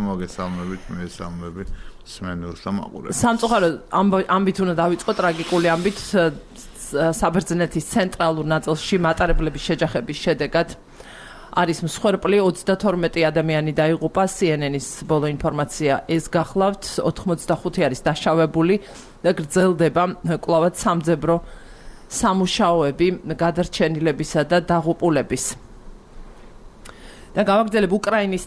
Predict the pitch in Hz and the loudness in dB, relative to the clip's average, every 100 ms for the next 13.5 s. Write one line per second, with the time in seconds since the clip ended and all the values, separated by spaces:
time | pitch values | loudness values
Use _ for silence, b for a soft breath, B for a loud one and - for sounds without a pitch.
0 | - 180 190 254 - - - 175 170 165 | 0 2 2 0 -4 -4 2 4 4 2
1 | 156 - - 143 151 - 202 - - 233 | -4 -14 -10 -8 -4 2 2 2 0 4
2 | 240 202 - B B B B B B B | 4 2 -4 B B B B B B B
3 | - - - 180 175 180 190 - 208 196 | -14 -8 0 2 4 4 4 4 2 0
4 | - 165 - 117 - 131 - 151 - 214 | 0 -2 -2 -8 -4 -2 0 -2 0 0
5 | 233 208 208 208 196 - 165 180 202 208 | 2 0 2 4 4 4 4 4 2 0
6 | 165 180 185 196 202 208 233 - 233 226 | 0 0 0 2 2 2 2 0 -4 0
7 | 220 208 220 - 220 - 190 147 B B | 0 0 -2 -2 -2 0 0 0 B B
8 | B B B B B 185 220 202 190 160 | B B B B B -4 2 2 2 0
9 | - 190 220 190 165 160 180 175 170 165 | 0 0 2 2 2 2 2 2 2 0
10 | 160 - 160 165 156 143 160 - 151 147 | 0 -2 0 4 4 2 -2 0 0 2
11 | 180 240 - - 180 165 156 143 120 - | 0 0 -4 0 2 4 4 2 -2 -14
12 | - - - - - - - - - - | -20 -20 -20 -20 -20 -20 -20 -20 -20 -20
13 | - - 175 185 | -16 -4 -2 2